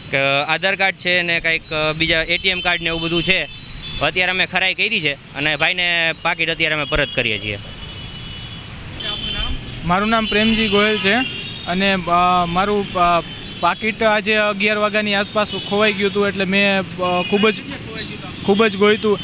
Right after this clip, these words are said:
Speaker 2: એટલે ઈ અત્યારે સિટીમાં હું અહીંયા, અ, અ, શું કહેવાય, આપણે લીમડા ચોક પાસે ચા પીને નીકળો એટલે રસ્તામાં જ ક્યાંય પડી ગયું એ ખ્યાલ નથી મને, બરાબર.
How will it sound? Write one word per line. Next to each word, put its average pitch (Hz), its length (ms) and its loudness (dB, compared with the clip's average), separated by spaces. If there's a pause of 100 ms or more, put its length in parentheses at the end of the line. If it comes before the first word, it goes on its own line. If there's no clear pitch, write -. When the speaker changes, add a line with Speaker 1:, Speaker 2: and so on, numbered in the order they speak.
(180)
Speaker 2:
એટલે 196 160 4
ઈ 233 240 4
અત્યારે 240 380 4
સિટીમાં 240 460 4
હું 240 160 4
અહીંયા, 220 680 4 (420)
અ, 151 120 0
અ, - 440 0 (220)
શું - 120 0
કહેવાય, 180 600 2 (340)
આપણે 165 220 0
લીમડા 220 300 4
ચોક 233 240 2
પાસે 233 260 2
ચા 214 200 2
પીને 233 260 2
નીકળો 233 340 4
એટલે 220 180 2
રસ્તામાં 226 440 2
જ 202 120 -10
ક્યાંય 226 160 4
પડી 220 240 2
ગયું 220 200 2
એ 214 80 4
ખ્યાલ 214 280 0
નથી 233 220 0
મને, 202 300 2 (340)
બરાબર. 220 340 2